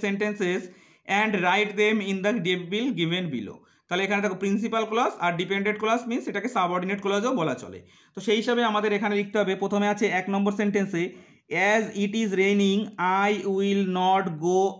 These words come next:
out। তাহলে এর মধ্যে প্রিন্সিপাল ক্লজ কোনটি? I will not go out হবে প্রিন্সিপাল ক্লজ। তাহলে আমরা এখানে লিখব I will not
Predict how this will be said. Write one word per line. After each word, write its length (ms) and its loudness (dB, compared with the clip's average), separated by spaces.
out। 200 0
তাহলে 260 2
এর 120 2
মধ্যে 240 2
প্রিন্সিপাল 480 0
ক্লজ 260 0
কোনটি? 240 0
I 40 2
will 180 2
not 140 2
go 80 2
out 180 4
হবে 140 2
প্রিন্সিপাল 400 -2
ক্লজ। 200 2
তাহলে 180 -6
আমরা 140 -6
এখানে 240 -4
লিখব 140 -4
I 20 -2
will 480 -2
not 320 -2